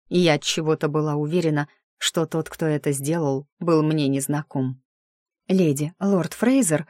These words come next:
приказал сопроводить вас». Молоденькая горничная пыталась скрыть свой интерес, хлопала глазами, словно первокурсница. «Приказал», сказанное выглядело не слишком вежливо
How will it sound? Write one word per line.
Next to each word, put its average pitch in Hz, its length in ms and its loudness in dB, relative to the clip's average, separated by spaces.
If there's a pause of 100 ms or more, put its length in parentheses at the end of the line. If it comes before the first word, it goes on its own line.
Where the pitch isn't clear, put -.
(140)
приказал 226 500 2
сопроводить 185 640 -2
вас». 139 300 -4 (380)
Молоденькая 156 640 2
горничная 147 640 0
пыталась 147 520 -2 (140)
скрыть - 380 -2
свой 156 320 0
интерес, 160 600 -2 (200)
хлопала 156 460 2
глазами, 151 600 0 (200)
словно 147 420 -2
первокурсница. 147 960 -4 (920)
«Приказал», 143 760 -2 (180)
сказанное 156 600 2
выглядело 147 440 0
не 156 160 0
слишком 156 480 -2
вежливо 139 500 -2